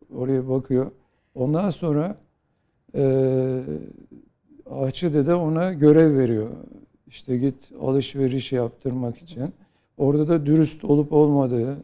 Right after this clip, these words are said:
hesapları doğru mu yaptığı, e, işte yemeğe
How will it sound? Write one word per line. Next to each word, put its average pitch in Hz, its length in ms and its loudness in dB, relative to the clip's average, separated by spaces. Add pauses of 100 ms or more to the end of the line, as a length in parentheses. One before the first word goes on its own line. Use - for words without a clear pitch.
(140)
hesapları 131 720 -2
doğru 127 240 0
mu 127 120 -4
yaptığı, 120 600 -10 (680)
e, 131 240 -8 (220)
işte - 240 -20
yemeğe 139 640 2